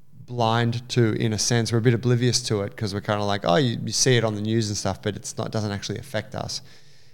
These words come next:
Um, has there been a response in Gympie from, like, emergency services, from, you know, from the government, or has it mostly been down to local community?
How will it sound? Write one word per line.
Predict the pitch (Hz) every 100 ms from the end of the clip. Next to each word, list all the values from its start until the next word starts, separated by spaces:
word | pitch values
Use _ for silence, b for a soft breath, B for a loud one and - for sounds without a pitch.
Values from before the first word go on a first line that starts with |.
| b b
Um, | 117 113 110 107 101 98 - - - - - - - - - - -
has | 123 139
there | 131 131
been | 139 143 143
a | 127 127 123 123 123
response | 120 - 123 117 123
in | 110
Gympie | 113 110 113 104
from, | - 107 107
like, | 107 104 - -
emergency | 120 113 110 110 107 101 110
services, | - 107 107 104 107 101 101 98 101
from, | - 107 107 - -
you | - 117
know, | 113
from | 117 110
the |
government, | 113 117 143 196 294 - b b b b -
or | 117 117 113 110
has | - 113
it | 127
mostly | 123 123 123 117
been | 113 107
down | 101 104 104
to | 104
local | 98 -
community? | 101 98 101 95 90